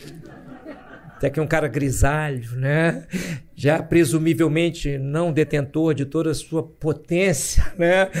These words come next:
Libidinosa, né? E ele sorri, né? Aquele sorriso, né? Aparentemente de uma pessoa, de uma pessoa satisfeita,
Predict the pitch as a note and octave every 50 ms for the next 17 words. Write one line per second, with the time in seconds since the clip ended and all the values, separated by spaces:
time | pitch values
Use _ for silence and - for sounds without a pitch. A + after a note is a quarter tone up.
0 | E3 F3+ F3 C#3+ - - C3+ D3+ D#3 C3 - E3+ D#3 B2 D3+ D#3 D#3 E3 F3+ F#3
1 | F#3 F#3 E3+ A#2+ - - - - - A#3 F3+ E3+ F3+ G3 G3+ F#3+ F#3+ - F3+ F3+
2 | E3+ E3 D#3 C#3 B2+ - - - - D3+ D3+ D#3 D#3 E3+ D#3 F3 F#3 F3 E3 -
3 | - F3+ F3 C#3 C#3 F3 A3 A#3+ D4+ - - - - - - - D3 E3+ F3+ F#3
4 | F3+ - - - - - G3 - F3+ F3+ F3 - E3+ F#3 F#3 F3+ C#3 F3+ A3+ A#3+
5 | A#3+ G#3+ - - - - - - - F3+ F3 F#3 F3 E3+ - - - F3+ F3 F3
6 | E3+ E3 D#3 D3 C3+ B2 - - - - - D3 E3+ E3+ - E3 D#3+ E3+ F#3+ G3
7 | - - D#3 E3 F3+ F3 E3 - D3 C#3+ D#3 E3+ E3+ E3+ - D#3 - - - -
8 | - F#3 E3+ E3+ E3 C#3 B2+ G#2+ B2 - C#3 - - - - - D#3 - D#3 C#3+
9 | - D#3+ - - D#3 - - - - - F3 F#3+ G3+ D4+ - - - -